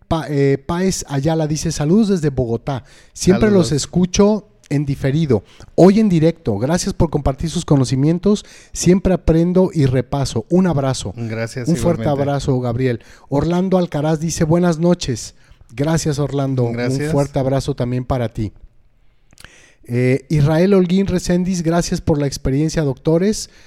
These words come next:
Speaker 2: Gracias.
Speaker 1: Excelente vibra de regreso".
Speaker 2: Gracias.
Speaker 1: Gracias, muchas gracias. María de Lourdes Luna dice, "Hola, buenas noches. Me agrada mucho escuchar los, las videocharlas. Se aprende bastante, pues explican muy bien. Felicidades".
Speaker 2: Gracias.
Speaker 1: "¿Cómo puedo obtener el libro que vi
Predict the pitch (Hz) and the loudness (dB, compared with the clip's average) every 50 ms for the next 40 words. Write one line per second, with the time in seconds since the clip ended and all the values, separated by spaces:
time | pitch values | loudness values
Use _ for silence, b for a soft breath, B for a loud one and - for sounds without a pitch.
0 | b - 120 120 117 110 104 117 143 131 135 143 151 165 - - 160 147 160 160 | b -12 -8 -6 -4 -2 0 0 2 4 4 4 4 2 2 0 0 2 2 2
1 | 156 160 156 151 139 135 120 120 117 113 120 120 110 - - 107 92 - _ - | 2 2 2 0 0 -2 -2 -2 0 0 2 2 0 0 -4 -8 -10 -10 _ -20
2 | - - - 113 113 123 113 - - 127 120 123 110 110 127 131 127 113 - 123 | -14 -10 -8 -6 -6 -6 -6 -8 -8 -8 -8 -8 -6 -4 -4 -2 -2 -4 -4 -4
3 | 113 117 127 135 - - 139 123 117 113 - - 104 95 - B B B B B | -4 -2 -2 -4 -2 -4 -4 -2 -2 -4 -4 -6 -8 -8 -10 B B B B B
4 | B B B _ 123 131 139 147 147 151 151 151 165 190 196 196 190 175 156 156 | B B B _ 0 2 2 4 4 4 4 6 6 6 4 4 2 0 0 0
5 | 175 180 180 180 160 147 139 151 147 - - 165 156 - - 180 202 202 190 185 | 0 0 2 0 0 -2 -2 -4 -4 -2 -2 -2 -2 -2 0 0 2 2 2 2
6 | 175 165 156 147 143 151 147 - - 117 98 - b b b b b b - 123 | 2 0 0 0 0 -2 -2 -4 -8 -10 -10 -12 b b b b b b -2 -2
7 | 131 135 143 156 175 185 196 196 190 190 - - 190 - - 170 156 - 160 156 | 0 0 2 2 2 2 2 0 0 -2 0 -2 -2 -2 -2 -4 -2 -2 -2 0
8 | 156 165 165 143 131 - - 131 123 127 120 123 123 117 120 113 - - 139 135 | 0 0 -2 -2 -4 -8 -4 -2 -2 0 0 0 0 0 0 -2 -2 -2 -4 -4
9 | 127 123 113 101 98 - b b b b b b - - 143 135 - - 160 170 | -4 -4 -8 -10 -10 -12 b b b b b b -4 -2 -2 0 2 2 2 4
10 | 185 190 175 175 147 - - - 160 165 165 - 180 170 - - 143 - 135 123 | 4 2 2 0 -2 -4 -4 -4 -2 -2 -2 -4 -4 -2 0 0 0 0 -2 -6
11 | - - - 151 160 - 165 160 160 156 156 156 147 143 135 127 - - 120 117 | -6 -4 -4 -4 -2 -2 -2 0 2 2 2 2 2 0 0 0 -2 -2 -2 -2
12 | 117 - - 127 120 131 127 120 110 101 - - - - 113 113 117 110 - 147 | -2 -2 -2 -2 -2 0 0 -2 -4 -4 -8 -10 -10 -8 -6 -6 -6 -6 -6 2
13 | 147 185 214 220 240 233 - - 190 185 190 196 - - - 156 143 151 156 156 | 4 4 6 6 4 2 2 2 4 4 4 2 2 0 -2 0 0 0 0 -2
14 | 147 - 143 135 131 131 151 156 151 160 165 - - 143 127 135 151 160 175 139 | -2 -4 -4 -4 -2 0 0 2 2 2 0 2 2 2 2 2 2 0 -2 -4
15 | - | -8